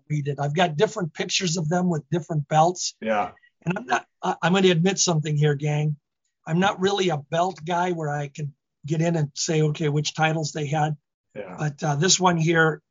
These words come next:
Speaker 1: they were champions of one of the organizations they were with.
Speaker 2: Wow.
Speaker 1: They had the longevity. They, they wrestled pretty much together for a lot of the sixties,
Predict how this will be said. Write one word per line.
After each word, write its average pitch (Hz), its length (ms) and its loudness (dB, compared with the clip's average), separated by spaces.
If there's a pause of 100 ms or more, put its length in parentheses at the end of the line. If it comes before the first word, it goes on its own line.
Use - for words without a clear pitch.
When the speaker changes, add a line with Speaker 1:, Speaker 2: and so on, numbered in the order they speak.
(200)
Speaker 1:
they 165 120 0
were 151 140 2
champions 143 640 -4
of 127 140 -8 (160)
one 143 160 2
of 131 100 0
the 131 220 -4
organizations 131 720 -2
they 135 120 -8
were 127 140 -10
with. 127 200 -12 (300)
Speaker 2:
Wow. 226 280 -12
Speaker 1:
They 220 140 6
had 240 160 6
the 214 80 2
longevity. 190 760 4
They, 170 160 2
they 180 220 2
wrestled 196 540 0
pretty 190 200 -4
much 190 260 -2
together 180 420 0
for 151 400 -4
a 143 60 -4
lot 147 320 -2
of 180 120 -4
the 147 80 -2
sixties, 240 800 -4